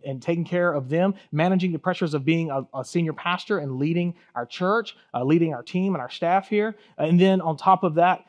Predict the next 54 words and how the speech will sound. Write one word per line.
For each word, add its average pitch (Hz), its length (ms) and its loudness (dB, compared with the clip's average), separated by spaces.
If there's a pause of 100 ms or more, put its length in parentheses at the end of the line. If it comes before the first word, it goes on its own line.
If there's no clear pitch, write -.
(140)
taking 180 300 0
care 160 300 -2
of 147 80 -6
my 147 100 -2
mother. 170 300 4
It's, 175 180 0 (100)
it's - 140 -6
a 151 40 0
lot 139 260 2
of 139 60 -4
moving 131 240 -8
parts. - 480 -6 (320)
And 170 80 0
so 196 60 8
I'm 190 60 8
always 240 260 6
asking 220 360 0
God, 170 300 2 (160)
"Hey, 180 260 2 (140)
what 170 240 2
is 262 120 0
it 233 120 -6
you've 185 260 0
asked 156 300 -6
me 175 80 0
to 147 80 -4
do 139 320 -2
in 143 100 -8
respects - 400 -8
to 139 80 -16
my 120 100 -6
mom?" 117 260 -10 (480)
I'm 165 120 4
not, 240 260 4
I'm 190 120 0
not 220 140 2
assuming 190 580 0
I 147 120 -4
know. 139 300 -8 (640)
And 165 100 2
what 185 100 6
I'd 214 120 6
encourage 208 400 0
you 202 60 -2
to 190 80 0
do 190 140 2
is 165 120 2
you 214 140 0
work 214 300 0
through 165 320 -2 (240)
honoring 214 360 4
your 175 200 2
aging 180 380 0
parents, 151 520 -12